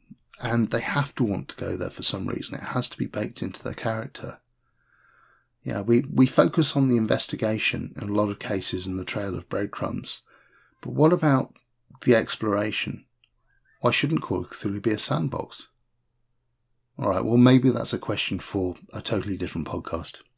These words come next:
Anyway, the other game I want to mention is Sir Normandy's Silent Legions. And the reason I mention this, it's a lot like Call of Cthulhu. It's, it's kind of O S R Cthulhu. But I,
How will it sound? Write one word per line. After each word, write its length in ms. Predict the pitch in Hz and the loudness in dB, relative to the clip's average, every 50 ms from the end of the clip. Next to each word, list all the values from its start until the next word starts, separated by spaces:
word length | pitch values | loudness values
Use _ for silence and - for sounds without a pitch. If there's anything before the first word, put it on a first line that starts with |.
| - - _ _ _ _ _ _ - - - - - - | -20 -20 _ _ _ _ _ _ -18 -16 -16 -10 -2 4
Anyway, 380 | 131 131 123 110 92 87 82 - - - | 8 8 8 8 6 2 -2 -6 2 6
the 100 | 123 131 | 6 8
other 180 | 151 147 170 | 8 8 6
game 240 | 147 151 123 117 117 | 6 6 4 4 4
I 80 | 110 104 | 4 2
want 180 | 104 104 - - | 0 0 -2 -4
to 80 | - | -4
mention 360 | 101 101 98 - - - 98 | -2 -2 -2 -2 -2 -2 -2
is 180 | - 98 98 - | -2 -2 0 2
Sir 220 | - - - 113 | 2 2 2 2
Normandy's 520 | 110 101 101 98 98 101 98 101 95 90 - | 2 2 2 2 2 0 0 0 0 0 2
Silent 460 | - - 117 110 110 110 101 - - | 2 2 2 2 0 0 0 0 2
Legions. 500 | 101 95 90 82 - 90 87 87 - - - - - - - - - - - - - - _ - | 2 2 2 0 -2 -4 -6 -6 -6 -8 -10 -14 -18 -18 -18 -18 -20 -20 -20 -20 -20 -20 _ -2
And 180 | - 123 120 110 | 2 4 6 6
the 60 | 120 | 6
reason 340 | 113 127 147 160 143 - 143 | 8 8 8 6 8 6 6
I 40 | 127 | 8
mention 380 | 123 117 113 131 - - 101 | 8 8 6 4 0 0 0
this, 260 | 90 - - - - - | -2 -2 -2 -4 -4 -2
it's 260 | - 113 107 - 139 | -2 -2 0 4 6
a 40 | 131 | 8
lot 260 | 127 135 135 120 110 | 8 8 8 6 6
like 220 | 107 101 104 - | 4 2 0 -2
Call 300 | - - - 107 98 90 | -6 -6 -2 0 0 0
of 120 | 87 - - | -2 -4 -8
Cthulhu. 600 | - - - - 117 120 127 127 123 120 110 - | -14 -6 2 6 6 6 8 8 6 6 6 4
It's, 240 | - - - - - | 0 -4 -8 -10 -12
it's 140 | - - - | -12 -12 -10
kind 240 | - 104 101 98 | -6 -4 -4 -4
of 100 | 92 - - | -4 -6 -4
O 200 | - 104 101 98 | -4 -2 -2 -2
S 180 | 98 95 - | -2 -2 0
R 180 | 104 95 92 90 | -2 -2 -4 -6
Cthulhu. 540 | - - - - - 107 90 90 90 - - _ - - | -8 -12 -6 0 0 0 2 0 -2 -4 -8 _ -8 0
But 260 | 127 123 101 - - - - | 2 4 4 2 0 -6 -2
I, 500 | - 135 139 147 143 135 127 123 117 - | 2 4 6 6 8 6 6 6 2 -4